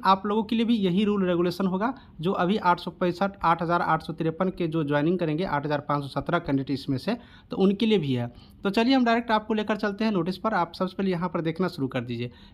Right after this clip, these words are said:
यहाँ पर आप लोग देख सकते हो कॉन्ट्रैक्चुअल एम्प्लॉई सर्विस एग्रीमेंट, यानी कि कॉन्ट्रैक्चुअल जो संविदा पर काम करेंगे उसके एम्प्लॉय का जो सर्विस एग्रीमेंट क्या होता है वो चीज़। तो ये एक फॉर्म है, इस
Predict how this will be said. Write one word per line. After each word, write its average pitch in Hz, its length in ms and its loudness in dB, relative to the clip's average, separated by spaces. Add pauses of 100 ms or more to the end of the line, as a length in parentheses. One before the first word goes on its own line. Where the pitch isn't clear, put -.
यहाँ 196 100 0
पर 220 120 0
आप 226 160 0
लोग 220 140 -2
देख 196 160 0
सकते 196 300 -4
हो 208 100 2 (280)
कॉन्ट्रैक्चुअल 196 640 -2
एम्प्लॉई 196 480 2
सर्विस 196 400 -2
एग्रीमेंट, 120 460 -2 (300)
यानी 190 140 2
कि 214 160 -2
कॉन्ट्रैक्चुअल 196 560 -2
जो 196 80 0
संविदा 180 360 0
पर 196 180 -2
काम 165 240 0
करेंगे 165 300 -2
उसके 185 360 -4
एम्प्लॉय 170 380 0
का 170 120 -4
जो 160 100 -4
सर्विस 160 360 -4
एग्रीमेंट 160 460 -2
क्या 147 120 -2
होता 143 220 -4
है 156 40 -4
वो 127 140 -2
चीज़। 123 200 -8
तो - 420 -8
ये 226 120 4
एक 233 180 -2
फॉर्म 233 260 4
है, 262 140 2
इस 220 100 -8